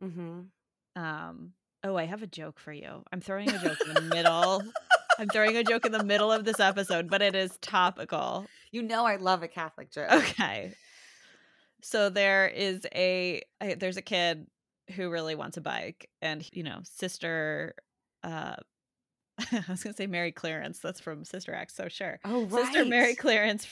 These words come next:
Speaker 2: at school says that if he prays to the Virgin Mary, she will hear his prayers and maybe talk to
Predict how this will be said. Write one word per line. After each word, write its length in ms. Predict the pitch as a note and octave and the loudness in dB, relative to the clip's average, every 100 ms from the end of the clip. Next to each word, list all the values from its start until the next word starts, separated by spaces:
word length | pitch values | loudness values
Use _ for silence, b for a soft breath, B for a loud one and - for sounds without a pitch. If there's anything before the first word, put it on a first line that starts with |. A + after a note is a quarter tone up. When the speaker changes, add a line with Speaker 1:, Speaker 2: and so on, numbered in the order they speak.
| - | -2
Speaker 2:
at 140 | G3 | -2
school 600 | - F#3+ F3 E3 D#3+ D#3+ - | -2 -2 0 2 0 -2 -4
says 440 | E3+ D3+ D3+ D3+ | -2 0 -2 -6
that 420 | D3+ D#3 D3+ D3+ - | -4 -2 0 -4 -6
if 180 | D#3+ - | -8 -8
he 420 | - D3 D3+ - _ | -10 -8 -8 -10 _
prays 420 | - C#3+ D3 D#3 - | -10 -6 -6 -6 -10
to 100 | D3+ | -10
the 100 | D3+ | -10
Virgin 320 | E3 E3 D#3 | -10 -10 -10
Mary, 540 | D3 D3 - F#2+ G3+ F#3 | -8 -8 -8 -8 -10 -12
she 540 | - D3+ - - E3 - | -12 -10 -10 -12 -16 -14
will 300 | - - D3+ - | -12 -10 -10 -12
hear 160 | - | -14
his 200 | D3+ - | -14 -18
prayers 440 | - D#3 - F3 E3 | -14 -12 -10 -10 -12
and 140 | D#3+ | -12
maybe 400 | D#3+ D#3+ - F3+ _ | -12 -12 -12 -14 _
talk 260 | D#3+ D3 - | -12 -12 -12
to 240 | D#3+ D3+ | -12 -12